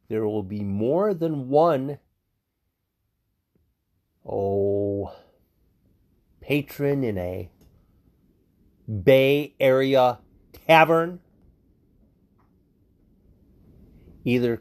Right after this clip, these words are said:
cursing under their breath or cursing over their breath. Because the Giants are going to regret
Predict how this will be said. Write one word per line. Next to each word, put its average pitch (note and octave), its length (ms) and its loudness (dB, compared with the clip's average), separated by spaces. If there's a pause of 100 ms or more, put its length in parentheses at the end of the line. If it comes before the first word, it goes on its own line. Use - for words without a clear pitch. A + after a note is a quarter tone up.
cursing G3 600 2
under F#3 260 2
their F3+ 180 2
breath F3 600 0 (1400)
or B2+ 160 -4
cursing A#2 640 -10
over F2 260 -4
their D#2 200 -14
breath. - 300 -20 (2000)
Because G#2+ 360 -4
the G#2+ 120 -10
Giants F2 840 -8 (2500)
are A2 340 4
going G2 440 -6
to F#2+ 240 -14
regret F2 420 -12